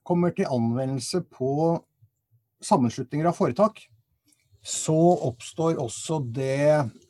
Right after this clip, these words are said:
spesielle at, eh, man ikke lenger bare forbyr samarbeid mellom flere, men også vedtak. Decisions by associations of undertakings.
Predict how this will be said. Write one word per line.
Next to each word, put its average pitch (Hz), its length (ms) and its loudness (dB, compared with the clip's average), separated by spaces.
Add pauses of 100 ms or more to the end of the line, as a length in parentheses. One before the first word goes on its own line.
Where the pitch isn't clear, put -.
(140)
spesielle 160 920 0
at, 143 320 -2 (280)
eh, 151 360 2 (220)
man 156 140 0
ikke - 380 -8
lenger 131 600 -2
bare 123 240 0
forbyr 123 580 -4
samarbeid 117 1040 -2
mellom 120 320 -2
flere, 127 560 2 (720)
men 139 140 -2
også 135 320 -4
vedtak. - 840 0 (1120)
Decisions 156 760 -2
by 131 380 4
associations 120 880 -6
of 120 240 0
undertakings. 113 840 -10